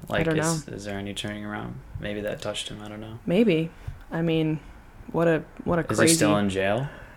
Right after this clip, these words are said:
Speaker 1: Uh, I mean, this was in twenty, uh, twenty, two thousand eight, and he was sentenced to twenty-nine years, so yes.
Speaker 2: Okay. Do you know how old he was?
Speaker 1: I believe he was twenty-eight years old.
Speaker 2: Okay.
Speaker 1: Mm-hmm. Um, and Ashley continued to work as a nurse, and actually a couple years after the attack, Chris Carey came into the hospital with another assault victim,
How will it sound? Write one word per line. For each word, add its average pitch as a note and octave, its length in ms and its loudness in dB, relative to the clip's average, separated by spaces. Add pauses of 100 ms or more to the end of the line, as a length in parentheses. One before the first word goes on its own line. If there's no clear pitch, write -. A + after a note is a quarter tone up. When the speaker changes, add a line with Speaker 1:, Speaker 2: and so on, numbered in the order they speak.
(440)
Speaker 1:
Uh, E3+ 40 6
I D#3+ 180 8
mean, E3 220 4
this D#3+ 140 2
was F3 100 6
in E3 100 6
twenty, D#3+ 340 4
uh, D3+ 220 4
twenty, D#3+ 360 2
two G3 100 0
thousand G3+ 280 8
eight, A3+ 320 2 (220)
and D#3 220 4
he D#3 80 4
was D3+ 140 2
sentenced D#3+ 280 0
to D#3 60 0
twenty-nine C#3+ 440 -2
years, B2+ 360 -2
so - 180 0
yes. - 400 0 (320)
Speaker 2:
Okay. A#2 240 -6 (280)
Do A#2+ 100 -4
you A#2 60 -2
know A#2+ 60 2
how B2+ 140 2
old A2+ 240 2
he G2+ 140 -2
was? G#2 360 -6 (240)
Speaker 1:
I F3+ 80 6
believe F3 200 8
he E3+ 60 8
was D#3+ 100 6
twenty-eight D3+ 420 -2
years D#3 180 0
old. C#3+ 240 -2 (300)
Speaker 2:
Okay. B2+ 200 -6 (220)
Speaker 1:
Mm-hmm. F3 280 4 (240)
Um, E3 440 6
and E3 200 6
Ashley F#3+ 360 6
continued G#3 800 6
to A#3+ 80 6
work E3+ 280 6
as F3 100 4
a E3+ 40 4
nurse, D#3 480 6
and - 180 2
actually E3+ 360 6
a D#3+ 40 6
couple F3 300 4
years E3+ 380 6
after D#3 340 4
the D#3 120 2
attack, D#3+ 440 2
Chris F3+ 260 2
Carey E3 440 4
came E3 480 0
into E3+ 260 4
the D#3 100 2
hospital D#3 580 4
with D#3 140 2
another D#3 340 6
assault - 440 0
victim, D3 480 -2